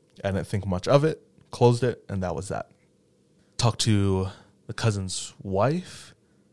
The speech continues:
or s-, or, uh, sister who, like, cleaned the house a lot. Was like, "Did you have any experiences here?"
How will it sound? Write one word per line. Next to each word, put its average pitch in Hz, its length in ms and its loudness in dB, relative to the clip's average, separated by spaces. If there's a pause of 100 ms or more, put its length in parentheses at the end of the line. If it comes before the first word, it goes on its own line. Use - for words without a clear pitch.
(160)
or 107 120 0
s-, - 320 -4
or, 95 360 -2
uh, 87 400 -2 (380)
sister 147 600 -2 (340)
who, 117 100 -4
like, - 200 -2
cleaned 139 320 -2
the 131 60 0
house 135 640 -2 (260)
a 120 100 -2
lot. 131 360 0 (760)
Was 104 140 -4
like, 95 180 -2
"Did - 180 -6
you 127 120 4
have 131 180 2
any 101 160 -2
experiences 90 640 -10
here?" 82 260 -10